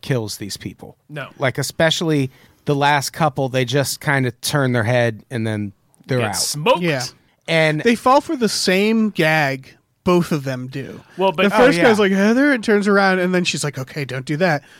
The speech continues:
Speaker 3: Don't do that." And then she hears the voice, and he's like, "Oh, is that you?"
Speaker 2: Yeah.
Speaker 3: And I was like, "Oh, come on, lady. You know this."
Speaker 1: Yeah.
Speaker 3: It was fine. It was just
Speaker 1: I liked that scene, though. I
Speaker 3: Oh,
Speaker 1: liked
Speaker 3: yeah, the scene's
Speaker 1: the,
Speaker 3: great.
Speaker 1: the final moments of this are so fucking tense, where
Speaker 2: Yeah.
Speaker 1: they're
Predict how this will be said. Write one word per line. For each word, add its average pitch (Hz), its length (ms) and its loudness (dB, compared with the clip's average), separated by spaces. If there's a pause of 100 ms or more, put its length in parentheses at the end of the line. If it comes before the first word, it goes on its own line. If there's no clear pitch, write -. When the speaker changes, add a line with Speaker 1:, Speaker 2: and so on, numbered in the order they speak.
(140)
Speaker 3:
Don't 156 160 -2
do 147 160 -2
that." 170 260 2
And 151 160 -4
then 135 120 -6
she - 160 -6
hears 143 180 -4
the 143 80 -6
voice, 135 280 -4
and 143 100 -8
he's 127 60 -8
like, 156 140 -4
"Oh, 440 160 2
is 165 140 0
that 180 140 4
you?" 339 280 2 (260)
Speaker 2:
Yeah. 147 260 -6
Speaker 3:
And - 40 -12
I 165 60 -2
was 170 100 -2
like, 208 140 2
"Oh, 277 80 2
come 349 240 0
on, 147 240 0
lady. 170 260 2
You 302 160 4
know 156 220 2
this." 160 420 -2 (320)
Speaker 1:
Yeah. 175 680 2 (380)
Speaker 3:
It 330 80 2
was 294 140 4
fine. 139 440 0
It 147 80 -4
was 151 140 -2
just - 200 -8 (340)
Speaker 1:
I 175 120 0
liked 180 440 0
that 170 240 0
scene, 156 440 0
though. 101 260 -8
I 127 80 -4
Speaker 3:
Oh, 139 60 0
Speaker 1:
liked 277 200 2
Speaker 3:
yeah, 240 120 2
the 139 80 -4
scene's 226 200 -4
Speaker 1:
the, 151 120 2
Speaker 3:
great. 180 120 -2
Speaker 1:
the 151 80 2
final 175 460 0
moments 143 520 0
of 117 60 -6
this 107 220 -6
are 107 80 -4
so 131 260 0
fucking 123 400 -4
tense, 117 460 -6
where 131 140 -2
Speaker 2:
Yeah. 113 80 0
Speaker 1:
they're 113 180 -4